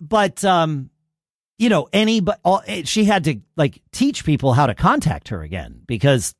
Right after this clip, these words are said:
t-, if you texted her U S phone number or even iMessaged her U S phone number, it would no longer get to her.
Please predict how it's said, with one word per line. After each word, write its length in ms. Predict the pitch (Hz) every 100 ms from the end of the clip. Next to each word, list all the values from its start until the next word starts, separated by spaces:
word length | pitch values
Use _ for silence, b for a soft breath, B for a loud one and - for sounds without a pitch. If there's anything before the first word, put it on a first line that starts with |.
| _
t-, 360 | - 117 - 117
if 120 | -
you 140 | 120
texted 540 | - 151 - 143 107 82 _ _
her 100 | 120
U 220 | 104 117
S 100 | 110
phone 240 | - 135 180
number 280 | 117 107
or 80 | 120
even 280 | 120 135 127
iMessaged 760 | 110 147 233 190 104 117 87 -
her 40 |
U 180 | 104 101
S 100 | 95
phone 220 | - 104
number, 260 | 95 90 90 b b b
it 120 | 151
would 160 | 135
no 180 | 120 135
longer 420 | 123 117 117 90
get 300 | 85 85 147 -
to 100 | 85
her. 340 | 80 73 71